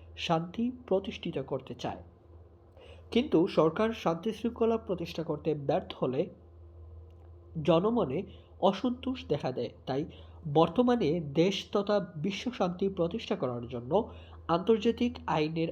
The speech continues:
অধীনে বিভিন্ন সময়ে বিভিন্ন সিদ্ধান্ত গৃহীত হয়েছে। এর আওতায় বিভিন্ন চুক্তি, সনদ, প্রতিষ্ঠান, সংস্থা, কনভেনশন তৈরি হয়েছে। শান্তির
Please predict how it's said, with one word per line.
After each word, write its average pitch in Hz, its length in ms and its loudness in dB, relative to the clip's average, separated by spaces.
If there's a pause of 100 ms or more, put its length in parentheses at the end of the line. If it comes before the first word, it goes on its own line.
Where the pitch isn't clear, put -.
অধীনে 170 500 2
বিভিন্ন 190 480 2
সময়ে 139 480 -2
বিভিন্ন 147 440 -2 (280)
সিদ্ধান্ত 247 680 0 (140)
গৃহীত 165 300 2
হয়েছে। 127 480 -2 (1200)
এর 226 180 10
আওতায় 233 460 6
বিভিন্ন 190 400 2
চুক্তি, 233 640 0 (140)
সনদ, 156 420 2 (200)
প্রতিষ্ঠান, 190 600 2 (100)
সংস্থা, 170 600 0
কনভেনশন 170 760 -2 (180)
তৈরি 143 220 2
হয়েছে। 113 400 -6 (3500)
শান্তির 170 720 -4